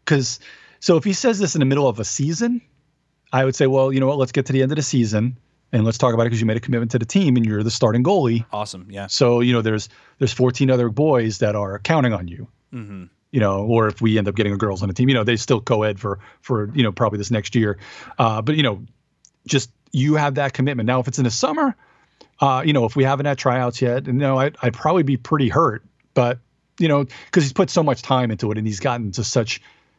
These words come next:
Speaker 1: he's kinda gotten to this next level 'cause we, you know, we're playing, it's, it's so interesting seeing these kids 'cause you don't realize what age they are. Like, the last couple of years in travel hockey, they're so disciplined and they're so, like, our team,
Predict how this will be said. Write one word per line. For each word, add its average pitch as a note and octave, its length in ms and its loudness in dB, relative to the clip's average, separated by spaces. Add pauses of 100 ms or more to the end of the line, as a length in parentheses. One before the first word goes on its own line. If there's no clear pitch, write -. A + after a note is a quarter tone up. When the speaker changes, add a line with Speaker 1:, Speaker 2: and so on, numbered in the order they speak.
(180)
Speaker 1:
he's C3 80 -4
kinda F#3+ 200 0
gotten D#3 200 0
to C#3 60 0
this B2 140 -2
next A#2+ 220 0
level B2 180 2
'cause A2+ 180 -2
we, A#2 140 0
you D3+ 120 0
know, C3+ 100 4
we're B2 120 2
playing, D#3 380 0 (540)
it's, - 160 -6
it's - 180 -8
so A#3 260 2
interesting C3+ 420 2
seeing C#3+ 260 0
these B2 160 2
kids C#3 240 2
'cause - 440 -2 (120)
you C#3 180 0
don't G#3+ 260 0
realize B2 480 2
what G#2 160 -2
age A2 260 0
they F#2 160 -4
are. F#2 200 -4
Like, G2 140 -2 (240)
the B2+ 80 6
last D3+ 240 2
couple D3 200 0
of B2 60 4
years B2 300 2
in G2 60 0
travel A#2 340 0
hockey, A#2 320 -2 (540)
they're C3 240 4
so F#3 300 2
disciplined D3 480 0
and A#2+ 80 2
they're G2+ 120 -4
so, C#3+ 380 2
like, A#2+ 180 -4
our A2+ 100 -4
team, C3+ 580 0